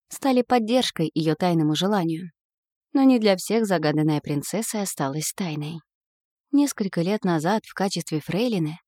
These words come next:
к Цицилии приставили дочь истопника королевских печей Лору Лиль. Вельможи не пожелали отвозить на остров своих детей, и господин Ансельм Шарлезон, наделенный соответствующими полномочиями,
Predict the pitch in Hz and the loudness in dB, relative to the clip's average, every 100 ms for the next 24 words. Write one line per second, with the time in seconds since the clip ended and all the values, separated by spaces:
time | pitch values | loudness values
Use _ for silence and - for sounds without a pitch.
0 | _ _ - - 226 294 285 214 - 165 | _ _ -4 -2 0 0 2 2 2 -4
1 | - 226 190 160 160 226 - 165 214 233 | -2 0 2 2 2 -2 -2 -2 -2 -2
2 | 196 165 - 151 151 190 - 170 - 151 | -2 -4 -4 -4 -2 -4 -4 -8 -6 -6
3 | - 269 285 180 170 180 220 170 156 _ | -2 -4 -2 2 2 4 2 -2 -6 _
4 | _ _ _ _ _ _ 285 269 285 254 | _ _ _ _ _ _ 4 6 6 6
5 | 247 226 220 214 233 294 202 160 160 165 | 2 2 0 2 2 2 2 2 0 0
6 | 160 165 175 - 156 - 175 160 156 208 | 0 0 0 -2 -8 -2 0 2 0 -2
7 | 208 156 156 _ _ _ _ - 285 226 | -4 -6 -10 _ _ _ _ 4 4 4
8 | - 185 185 190 - 170 165 - 196 165 | 2 2 4 2 2 0 0 0 0 0
9 | - 170 160 160 165 277 214 - _ _ | -2 -2 0 2 2 0 -4 -10 _ _
10 | _ _ - 269 220 196 202 214 175 160 | _ _ 2 2 4 4 4 4 2 -2
11 | - 170 - 165 151 - 151 - 156 147 | -2 -2 -2 -2 -2 0 -2 0 0 2
12 | 175 247 - 160 151 | 0 0 -2 -4 -6